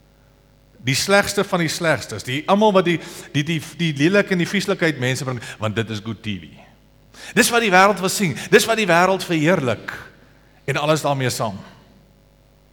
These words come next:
Hulle sal nog die uiterlike skyn van die godsdiens hê, die uiterlike dinge. As jy 'n bietjie opgelet het, vroeër gesê, hulle is ongodsdienstig, maar die uiterlike skyn daarvan. En as ons hierdie goed lees, dan begin ons sien, maar die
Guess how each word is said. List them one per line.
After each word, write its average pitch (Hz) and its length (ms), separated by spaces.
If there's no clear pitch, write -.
Hulle 170 140
sal 262 140
nog 226 100
die 247 80
uiterlike 247 360
skyn 135 300
van 120 120
die 110 80
godsdiens 127 460
hê, 135 220
die 120 100
uiterlike 143 420
dinge. 110 320
As 107 80
jy 131 80
'n 127 60
bietjie 139 200
opgelet 139 340
het, 135 140
vroeër 139 240
gesê, 131 200
hulle 127 140
is 123 60
ongodsdienstig, 101 1040
maar 117 140
die 123 100
uiterlike 127 300
skyn 117 300
daarvan. 95 320
En 143 80
as 170 120
ons 220 80
hierdie 247 180
goed 220 220
lees, 165 240
dan 131 160
begin 160 220
ons 151 140
sien, 160 160
maar 135 140
die 123 120